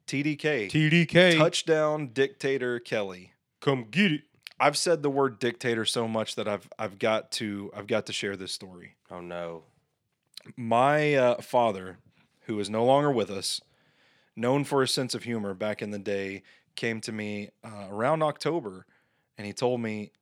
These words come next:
Speaker 1: "Son, you know what I'm gonna be for Halloween?" And I said, "No." And he said, "I'm gonna tie a potato around my dick." And I just looked at him for a second, and he said,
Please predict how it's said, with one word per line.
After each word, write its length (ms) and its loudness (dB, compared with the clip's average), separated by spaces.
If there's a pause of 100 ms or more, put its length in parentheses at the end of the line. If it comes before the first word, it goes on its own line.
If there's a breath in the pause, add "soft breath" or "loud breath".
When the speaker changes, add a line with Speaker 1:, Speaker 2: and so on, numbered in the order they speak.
(420)
Speaker 1:
"Son, 300 -2
you 100 -4
know 120 -2
what 80 0
I'm 100 -2
gonna 140 -2
be 240 -6
for 160 -12
Halloween?" 640 -4 (560)
And 80 -10
I 40 -8
said, 220 -6
"No." 480 -4 (320)
And 120 -16
he 60 -12
said, 360 -8 (640 soft breath)
"I'm 100 -6
gonna 140 -4
tie 240 -2
a 80 -4
potato 760 -2
around 300 -6
my 100 -10
dick." 500 -14 (600)
And 120 -12
I 60 -8
just 220 -10
looked 320 -8
at 180 -8
him 160 -16
for 180 -14
a 60 -14
second, 400 -12
and 80 -16
he 80 -18
said, 380 -12